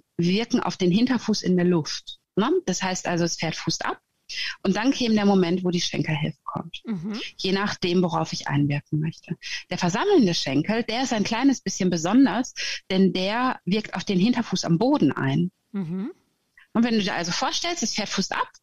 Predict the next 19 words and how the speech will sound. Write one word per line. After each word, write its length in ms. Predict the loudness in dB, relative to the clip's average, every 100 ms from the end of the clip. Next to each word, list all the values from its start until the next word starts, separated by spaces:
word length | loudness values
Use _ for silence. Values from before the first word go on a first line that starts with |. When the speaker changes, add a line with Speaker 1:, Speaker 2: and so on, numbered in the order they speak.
| _ _ _ _
Speaker 1:
dann 120 | -2
ist 120 | -2 -2
es 80 | 2
in 120 | 2
der 80 | 2
Luft, 260 | 0 0
Luft, 240 | -2 -2 -2
Luft, 300 | -4 -2 -4
Luft, 260 | -4 -2
Luft. 240 | -2 0 -2
Irgendwann 320 | 0 2 2
kommt 180 | 2 -2
der 60 | 0
Boden, 300 | 2 6 4
dann 120 | 4
fußt 240 | -2 -4
es 100 | -6
wieder 260 | -4 -2 -2
auf. 120 | -4